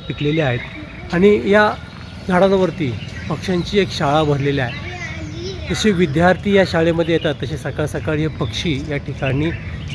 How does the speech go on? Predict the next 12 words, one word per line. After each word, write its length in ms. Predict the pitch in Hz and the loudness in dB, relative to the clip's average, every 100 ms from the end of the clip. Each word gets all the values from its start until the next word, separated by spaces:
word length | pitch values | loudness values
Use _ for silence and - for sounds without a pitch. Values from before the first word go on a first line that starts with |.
| - 180 | -4 2
या 460 | 175 180 185 220 262 160 | 4 4 2 -2 -6 -2
झाडांमधून 720 | 151 160 175 170 156 135 110 - - - - - - - | 2 2 4 2 0 -2 -2 -6 -8 -10 -12 -12 -10 -4
फळं 220 | 151 170 | 4 4
खाण्यासाठी 460 | - 160 156 160 131 | 4 0 -2 -2 0
आलेले 300 | 143 139 139 | 0 0 0
आहेत. 160 | 120 107 - - - - - - - - | 0 -4 -6 -8 -8 -8 -8 -8 -6 -2
नक्कीच, 580 | 151 - 180 180 - - | -2 0 2 2 0 -4
अ, 360 | 285 165 143 139 | -2 2 2 4
या 120 | 151 | 2
ठिकाणी 400 | - 135 160 156 | 0 -2 0 0
बघा 240 | 143 147 | 0 -4
आता, 260 | 147 160 | -6 -6